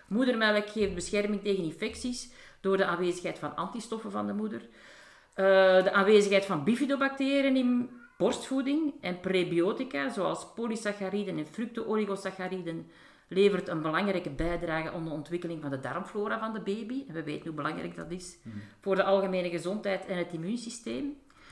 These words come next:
Speaker 1: Moedermelk bevat ook alle voedingsstoffen die het jonge kind nodig heeft, aangepast aan zijn leeftijd. Borstvoeding zorgt voor een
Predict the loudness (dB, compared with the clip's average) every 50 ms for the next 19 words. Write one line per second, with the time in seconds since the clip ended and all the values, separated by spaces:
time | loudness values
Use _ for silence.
0 | -20 -20 -20 -20 -20 -20 -20 -20 _ _ _ _ 0 2 4 6 6 6 6 6
1 | 4 4 4 2 2 0 2 4 4 4 4 2 -4 -8 -8 -8 -8 -4 2 6
2 | 8 8 8 8 6 4 0 0 0 -2 -2 -4 -6 -4 -4 -2 0 0 0 0
3 | 0 -2 -2 -2 -2 -2 -4 -4 -4 -4 -2 0 0 2 0 0 -2 -2 -4 -4
4 | -4 -8 -8 -2 0 2 2 2 2 0 -2 -4 -6 -6 -6 -6 -4 -4 -2 -2
5 | -2 -2 -2 -2 -4 -4 -4 -6 -4 -4 -4 -6 -8 -12 -16 -18 -18 -20 _ -20
6 | _ -20 -20 -20 -20 -20 -20 -20 -20 -10 -2 2 2 2 2 0 -4 -2 0 0
7 | 0 0 -2 -2 -4 -4 -4 -6 -8 -6 -4 -2 0 -2 -2 -4